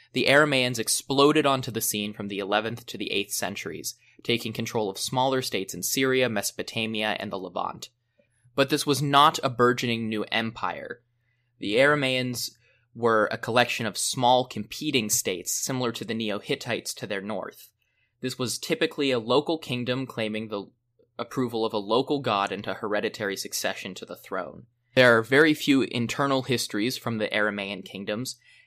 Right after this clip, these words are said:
and their stories are usually reconstructed by modern scholars with the aid of outside sources. But they all agree that there was frequent warfare between the Aramaean kingdoms when not rallying together to face an external foe.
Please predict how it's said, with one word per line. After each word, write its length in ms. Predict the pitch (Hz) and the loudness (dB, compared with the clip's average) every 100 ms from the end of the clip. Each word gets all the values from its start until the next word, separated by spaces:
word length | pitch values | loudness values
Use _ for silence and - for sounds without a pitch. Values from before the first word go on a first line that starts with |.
| _ | _
and 160 | 123 120 | -2 0
their 100 | 127 | 0
stories 640 | - 135 131 123 117 - - - | 2 2 4 2 0 -6 -10 -2
are 80 | 120 | 0
usually 460 | 127 135 156 135 | 2 2 2 -2
reconstructed 880 | 120 131 135 131 - 110 107 113 98 | 0 -2 -2 -4 -2 0 0 -2 -2
by 120 | 104 | -2
modern 380 | 107 113 120 117 | 0 2 2 0
scholars 540 | - 113 98 104 101 | -4 -2 -2 -2 -6
with 120 | 104 - | -8 -8
the 140 | 98 | -8
aid 160 | 101 95 | -6 -8
of 80 | - | -2
outside 480 | 104 - - 90 - | -2 -2 -4 -6 -6
sources. 520 | - - - - - _ _ _ _ | -10 -8 -10 -10 -16 _ _ _ _
But 140 | - 120 | -4 0
they 100 | 120 | 2
all 260 | - 139 | 4 4
agree 260 | 143 131 120 | 2 0 -4
that 120 | 113 | -4
there 140 | 113 104 | -2 -2
was 160 | 101 | -4
frequent 460 | - - 139 139 113 | -6 -2 -2 -2 -6
warfare 520 | 113 113 117 110 98 | 0 2 2 2 0
between 300 | 101 - 107 | -2 -6 -6
the 140 | 101 92 | -4 -2
Aramaean 460 | 95 95 87 90 | -4 -4 -8 -12
kingdoms 580 | - 151 143 139 123 - _ _ | -4 -2 0 -2 -2 -8 _ _
when 180 | 110 113 | -4 2
not 300 | 113 120 110 | 4 2 2
rallying 480 | 107 101 101 101 95 | 2 2 2 -4 -6
together 380 | 101 101 98 | -2 0 0
to 100 | 92 | -4
face 280 | 98 92 92 | -4 -4 -4
an 80 | 95 | -6
external 440 | - - 101 90 | -6 -6 -6 -6
foe. 400 | 92 - 80 - | -6 -2 -2 -4